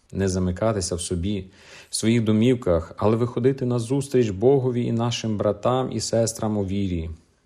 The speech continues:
Саме так будується Царство Боже, що має свій початок вже тут, на землі, між нами, через відносини, через відкритість і готовність послужити Богові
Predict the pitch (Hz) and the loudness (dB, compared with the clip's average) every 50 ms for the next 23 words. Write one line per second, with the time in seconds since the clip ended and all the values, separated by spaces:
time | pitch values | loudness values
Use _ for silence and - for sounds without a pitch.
0 | _ _ _ _ _ _ _ _ _ _ - - 92 95 98 95 - 117 117 107 | _ _ _ _ _ _ _ _ _ _ -6 -2 -2 -2 -2 0 0 0 2 2
1 | 104 101 117 117 110 110 - 104 98 - 110 110 110 - - - 110 107 101 117 | 0 2 2 2 2 2 0 -2 -2 0 0 0 -2 -2 -4 -6 -6 -4 -2 -2
2 | 120 120 110 113 107 98 - - 95 98 101 101 101 92 - - 107 101 98 - | -2 -2 -2 -2 -4 -6 -6 -6 -6 -4 -4 -4 -4 -4 -4 -4 -4 -4 -2 -4
3 | 98 92 - 110 117 113 113 104 95 92 98 95 95 - 120 117 107 98 90 82 | -6 -2 0 0 0 0 0 -2 -2 0 -2 -2 -2 -4 -4 -2 -2 -2 -2 0
4 | 92 90 90 104 107 104 104 104 - - _ _ _ _ 90 92 92 90 90 92 | 0 0 0 0 0 -2 -4 -6 -10 -16 _ _ _ _ -4 -4 -2 -2 0 0
5 | 101 110 107 98 87 82 80 82 82 - _ _ _ _ - _ _ - - 104 | 0 0 0 -2 -2 -4 -4 -6 -8 -12 _ _ _ _ -20 _ _ -2 0 2
6 | 98 95 90 87 90 82 90 98 113 110 - - 87 85 80 78 78 82 - _ | 2 2 2 0 0 0 0 0 -2 -2 -2 -4 -4 -4 -4 -4 -6 -10 -14 _
7 | _ - - 92 90 87 85 87 92 90 - - 101 117 123 123 - 87 85 - | _ -6 -2 -2 0 0 0 -2 -4 -6 -6 -4 0 0 0 0 -2 -6 -6 -6
8 | - - - 101 90 90 87 87 107 110 107 95 90 87 87 - - 92 90 - | -8 -6 -6 -4 -2 -2 -2 -2 -2 -2 -2 -2 -4 -4 -6 -6 -6 -6 -6 -4
9 | 101 92 90 101 95 - 85 82 82 101 117 123 113 110 104 107 101 101 | -6 -4 -4 -4 -4 -4 -6 -2 2 2 2 2 2 -2 -6 -8 -10 -12